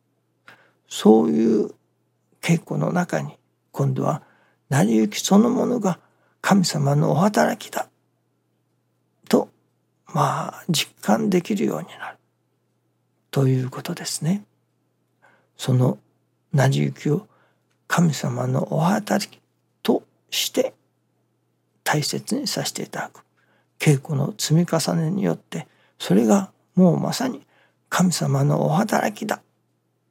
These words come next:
といただけれるようになる。そういう信心の稽古が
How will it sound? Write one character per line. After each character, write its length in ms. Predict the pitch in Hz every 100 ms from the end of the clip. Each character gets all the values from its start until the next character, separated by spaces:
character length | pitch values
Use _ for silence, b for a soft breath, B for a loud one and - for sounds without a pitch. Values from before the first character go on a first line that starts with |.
| _ _ -
と 180 | - - _ -
い 60 |
た 140 | 147 139
だ 120 | 143
け 120 | 160
れ 160 | 160 185
る 120 | 190
よ 180 | 196 151
う 40 |
に 140 | 185
な 120 | - -
る。 100 | - _ _ _ _ _ _ _ _ _ -
そ 200 | - 135
う 80 |
い 180 | 139 139
う 60 | - _ _ _ _ -
信 240 | - 151
心 240 | 127 - 139
の 140 | 147
稽 240 | - 208 -
古 120 | -
が 160 | -